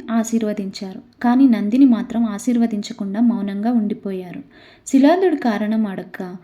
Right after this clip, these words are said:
ఋషులు దుఃఖంతో ఇలా చెప్తారు, "ఓ శిలాద,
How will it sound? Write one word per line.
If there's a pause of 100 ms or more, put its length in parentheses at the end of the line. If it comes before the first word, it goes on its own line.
(320)
ఋషులు
దుఃఖంతో
ఇలా
చెప్తారు, (640)
"ఓ
శిలాద,